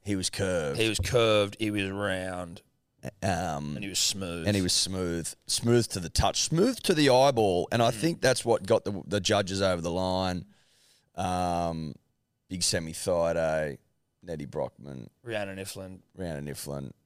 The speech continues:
Speaker 1: Um, good to see Ned out and about.
Speaker 2: Yeah, look, good to finally get the fucking paws onto Brockman.
Speaker 1: And paws, we got onto him.
Speaker 2: He, uh, lost a toenail in the pool at the Ivy.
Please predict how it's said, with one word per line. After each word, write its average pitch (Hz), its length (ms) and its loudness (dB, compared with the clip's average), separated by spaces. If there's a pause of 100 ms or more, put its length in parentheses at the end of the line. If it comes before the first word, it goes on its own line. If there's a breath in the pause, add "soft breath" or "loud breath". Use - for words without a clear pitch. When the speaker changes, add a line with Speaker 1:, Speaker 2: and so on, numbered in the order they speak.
Speaker 1:
Um, 67 600 -6 (500)
good 120 140 -2
to 104 80 0
see 98 240 2
Ned 95 200 2
out 95 180 4
and 80 60 -8
about. 87 420 0 (1200 loud breath)
Speaker 2:
Yeah, 135 200 2
look, 143 160 0
good 143 160 0
to 131 60 -2
finally 123 400 2
get 120 200 0
the 117 60 -8
fucking 110 460 -2
paws 120 380 -2
onto 110 160 -2
Brockman. 110 520 -2 (800)
Speaker 1:
And 98 120 -2
paws, 110 360 2
we 95 80 -2
got 87 200 0
onto 90 260 -4
him. 87 180 -6
Speaker 2:
He, 120 220 0
uh, 107 180 2
lost 117 300 0
a 117 40 -12
toenail 110 540 -4
in 101 80 -8
the 92 60 -14
pool 107 300 -8
at 71 60 -14
the 101 120 -6
Ivy. 101 460 -2